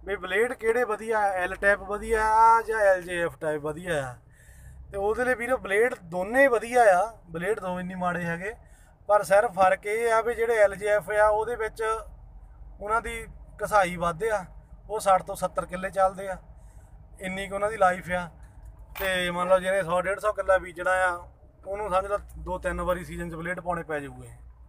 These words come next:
ਤੀਹ ਚਾਲੀ ਹਜ਼ਾਰ ਦੇ। ਜਿਹੜੇ ਐਲ type ਆ, rotawator ਆ, ਜਿਹੜੇ ਆ, ਉਹਨਾਂ ਦੀ life ਜਿੱਦਾਂ ਵੱਧ ਆ, ਉਹ ਤਾਂ ਸਾਰਿਆਂ ਨੂੰ ਪਤਾ ਹੀ ਆ, ਜਿੱਦਾਂ rotawator ਵਾਂਗੂ ਚੱਲਦੇ ਹੀ ਆ, ਤੇ ਇੱਕ ਉਹ load ਬਹੁਤ ਘੱਟ ਲੈਂਦੇ ਆ।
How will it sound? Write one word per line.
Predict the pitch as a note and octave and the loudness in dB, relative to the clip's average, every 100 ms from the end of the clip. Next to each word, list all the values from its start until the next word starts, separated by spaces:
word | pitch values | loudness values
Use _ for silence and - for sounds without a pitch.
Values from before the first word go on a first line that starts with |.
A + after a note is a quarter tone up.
| - - - - - - - - - | -20 -20 -18 -18 -18 -20 -20 -20 -18
ਤੀਹ | F3+ F3 | -16 -2
ਚਾਲੀ | F3 D#3 | -2 -2
ਹਜ਼ਾਰ | C#3+ C#3 B2+ | -6 -8 -10
ਦੇ। | A#2+ - - - - - - | -14 -14 -16 -18 -20 -16 -6
ਜਿਹੜੇ | F#3+ G#3 G#3 G#3 G3 | -4 -2 -4 -4 -4
ਐਲ | E3+ F3 | -4 -2
type | F3+ G3 G3 | 2 2 4
ਆ, | G3+ | 2
rotawator | F#3+ E3+ F3 F3 F#3 F3+ G3+ | 0 0 -6 -6 -6 -8 -2
ਆ, | G3+ | 0
ਜਿਹੜੇ | G3+ A3 F#3+ G3 | 0 -6 -6 -4
ਆ, | F3 - - - - - - - | -4 -8 -20 -20 -20 -20 -20 -12
ਉਹਨਾਂ | G3 G#3+ | -2 -2
ਦੀ | A3 | -2
life | G#3+ F#3 F#3+ | 2 2 2
ਜਿੱਦਾਂ | E3+ F3+ F#3 F3+ | -6 2 4 4
ਵੱਧ | D#3+ D#3+ | 0 0
ਆ, | G3 F#3+ | 0 0
ਉਹ | |
ਤਾਂ | F#3 | 0
ਸਾਰਿਆਂ | E3 F#3 | -2 -2
ਨੂੰ | F#3+ | -2
ਪਤਾ | F3+ F3 | -4 -4
ਹੀ | F3 | -6
ਆ, | F3 | -8
ਜਿੱਦਾਂ | E3+ E3 | -8 -8
rotawator | E3+ E3+ E3 D#3 | -6 -6 -6 -6
ਵਾਂਗੂ | E3 F#3 | -8 -8
ਚੱਲਦੇ | F#3+ E3 D3+ | -4 -4 -4
ਹੀ | D3 D#3 | -8 -10
ਆ, | |
ਤੇ | E3 | -8
ਇੱਕ | G3 G3 | -8 -6
ਉਹ | G3+ | -6
load | E3+ F3 | -4 -4
ਬਹੁਤ | E3+ F3 | -4 0
ਘੱਟ | F3+ D3+ | -2 -2
ਲੈਂਦੇ | C3 A#2+ A#2+ | -14 -16 -18
ਆ। | A2+ | -18